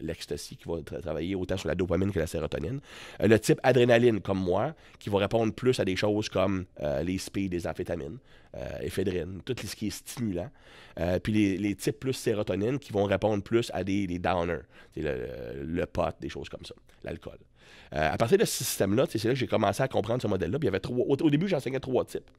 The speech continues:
Puis je me suis rendu compte qu'il y avait plus que ça. Là, j'ai bâti les cinq types basés selon les, les, les,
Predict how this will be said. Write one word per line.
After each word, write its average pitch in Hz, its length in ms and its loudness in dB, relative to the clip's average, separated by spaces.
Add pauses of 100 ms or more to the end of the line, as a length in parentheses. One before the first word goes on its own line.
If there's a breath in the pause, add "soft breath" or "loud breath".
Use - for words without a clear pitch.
(300 loud breath)
Puis 113 80 0
je - 0 -
me 110 80 2
suis 110 120 -2
rendu 101 180 -2
compte 143 260 2
qu'il - 80 -2
y 98 40 2
avait 92 100 0
plus 101 200 -6
que - 80 -6
ça. - 160 -10
Là, 135 140 2
j'ai 139 140 4
bâti 117 260 0
les 120 120 2
cinq 107 340 -2
types - 220 -4 (520 loud breath)
basés 113 480 6
selon 107 420 2
les, 107 180 4
les, 90 180 0
les, 87 220 -2